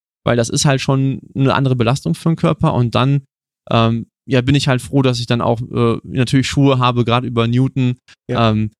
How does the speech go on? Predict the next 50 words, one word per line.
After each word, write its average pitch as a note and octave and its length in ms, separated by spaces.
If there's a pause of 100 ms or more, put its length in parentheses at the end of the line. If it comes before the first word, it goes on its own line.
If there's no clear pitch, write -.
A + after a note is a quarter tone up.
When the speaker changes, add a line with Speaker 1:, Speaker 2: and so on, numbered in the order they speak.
(220)
Speaker 1:
die B2+ 140
mich, C3 280 (640)
ja, C3+ 180
die B2+ 200
mir B2+ 80
das B2 120
Gefühl C#3+ 380
geben, D3+ 380
dass - 180
ich C#3+ 140
fast - 240
barfuß B2 400
bin F#3 180
und F3 140
dass C3+ 160
ich C3 160
halt A#2+ 340
mich A#2+ 160
natürlich C3 440
bewegen B2+ 360
kann, F3 160
mir B2+ 60
das A#2 160
leicht C#3 280
machen F#3 360 (440)
und, C3 520
ähm, A2+ 380
dennoch B2 340
aber A#2+ 160
einen A#2 100
gewissen A#2 320
Komfort A2+ 460
und A2 100
auch - 120
einen G2+ 100
Schutz - 260
bieten. - 400 (120)
Speaker 2:
Mhm. B2+ 300 (160)
Speaker 1:
Ja. - 60 (380)
Speaker 2:
Ja, G3 140 (280)
sehr B2+ 400
gute F#3+ 240
Brücke, F#3 280
die A2 100
du G2+ 100
jetzt G2+ 220
hier G#2+ 120
gebaut F#2+ 440
hast. F#2+ 300
Äh, A2 300